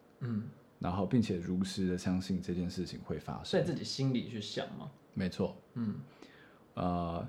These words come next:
Speaker 2: 方法是这样，我们要找一个自己能静下心来的地方。
Speaker 1: 嗯。
Speaker 2: 然后就像写剧本一样，我们在脑袋中写下自己未来想要过的生活。
Speaker 1: 嗯。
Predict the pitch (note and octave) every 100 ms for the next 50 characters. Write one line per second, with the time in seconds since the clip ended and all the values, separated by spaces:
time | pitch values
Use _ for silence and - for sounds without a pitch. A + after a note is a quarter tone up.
0 | - - - F3+ F#3 G#2 G2+ G#2 - -
1 | - - - - - - A2 B2 G2+ F2
2 | F2+ F2+ A#2 G2 E2 D#2+ E2+ - G#2 A2
3 | F#2+ F2 E2+ C#2 - - D2 - - -
4 | - G#2+ F#2+ - - F#2 F#2+ G#2 G#2+ F#2
5 | F2+ G#2+ - - - F#2 E2 C3+ G#2 G2
6 | E2 E2+ F#2+ F#2+ - - - F2 F#2+ G#2+
7 | G2+ F#2 C2+ F#2 F#2 F#2 F2 - - -
8 | E2+ F#2+ - - F#2+ D#2 C#2+ - B1+ D2
9 | - D#2+ C#2+ - - F2+ F2+ - - -
10 | - - - - A2 G#2